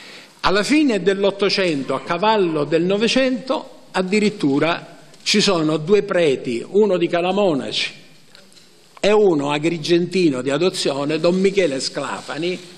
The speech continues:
che è un intratre-, intraprendente promotore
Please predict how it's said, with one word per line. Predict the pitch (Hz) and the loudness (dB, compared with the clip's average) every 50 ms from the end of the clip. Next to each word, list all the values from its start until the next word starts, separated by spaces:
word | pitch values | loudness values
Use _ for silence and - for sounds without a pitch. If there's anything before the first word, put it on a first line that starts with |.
| - - - - - - - - | -20 -20 -20 -20 -20 -20 -6 0
che | - 208 | 2 4
è | 214 196 | 4 4
un | 180 165 170 175 | 4 4 4 4
intratre-, | 190 208 202 202 190 - 190 208 208 202 208 202 196 196 196 196 196 196 | 4 4 4 2 2 2 0 0 0 0 -2 -2 0 0 0 -2 -2 -2
intraprendente | 190 185 180 185 190 180 - 190 214 208 208 226 226 226 220 214 190 160 151 143 135 139 147 - 160 160 | -2 -2 0 0 0 0 0 0 0 0 0 0 0 0 0 0 0 0 0 0 0 0 0 0 -2 -2
promotore | 151 - 202 214 214 214 196 185 175 170 - 143 135 131 135 131 131 143 147 165 196 | -2 0 0 2 4 4 4 4 2 2 0 0 0 0 0 -2 -2 -2 -2 -4 -6